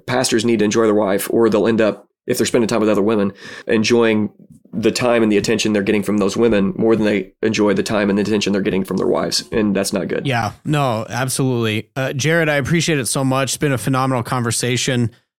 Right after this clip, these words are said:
Speaker 2: Uh, I've learned a lot. I'm gonna encourage people to check out, uh, your podcast, which we'll include, uh, links for in the show notes. Where, uh, you also mentioned the upcoming initiative you guys, uh, have.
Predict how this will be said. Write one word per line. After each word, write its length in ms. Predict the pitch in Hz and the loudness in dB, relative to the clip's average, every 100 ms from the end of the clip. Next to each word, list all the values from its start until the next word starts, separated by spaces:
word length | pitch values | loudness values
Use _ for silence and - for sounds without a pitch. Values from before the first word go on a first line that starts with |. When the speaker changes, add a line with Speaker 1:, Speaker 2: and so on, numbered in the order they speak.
| _ | _
Speaker 2:
Uh, 160 | 113 110 | -4 -2
I've 200 | 131 143 | -2 0
learned 240 | 147 143 | 2 2
a 20 | |
lot. 240 | 131 123 123 | 2 0 0
I'm 100 | 160 | 0
gonna 120 | 180 170 | 2 2
encourage 380 | 135 160 147 | 2 0 0
people 220 | - 156 139 | 0 0 0
to 80 | |
check 280 | 123 147 127 | -2 -2 -2
out, 340 | 139 131 123 - | -2 -2 -4 -6
uh, 120 | 127 113 | -4 -2
your 140 | 120 | -2
podcast, 520 | 117 135 135 143 120 143 | -2 -2 -2 -2 -2 -4
which 160 | 117 | -4
we'll 120 | 131 | -2
include, 500 | 127 - 147 139 123 - _ _ _ _ - | -2 -2 0 0 0 -6 _ _ _ _ -6
uh, 160 | 131 120 | -2 0
links 260 | 160 185 | 2 0
for 220 | - 175 | 0 0
in 260 | - 185 190 | 0 0 2
the 80 | 160 | 2
show 320 | - - 165 | 0 0 0
notes. 460 | 165 160 156 - - _ _ _ | 2 2 0 -4 -10 _ _ _
Where, 480 | 160 226 294 294 277 | 0 2 2 2 2
uh, 160 | 185 | 2
you 160 | 175 196 | 2 2
also 180 | 233 247 | 0 0
mentioned 440 | 202 175 196 147 | 0 0 0 0
the 360 | 135 135 135 135 | 0 2 2 0
upcoming 360 | 147 135 165 | -2 0 0
initiative 560 | 147 135 139 156 143 127 | 2 0 0 0 0 0
you 100 | 131 | 0
guys, 400 | 139 131 - - | 0 0 -2 -6
uh, 220 | 147 135 | -4 -2
have. 720 | 107 131 127 127 131 117 - | -2 -2 -2 -2 -2 -4 -10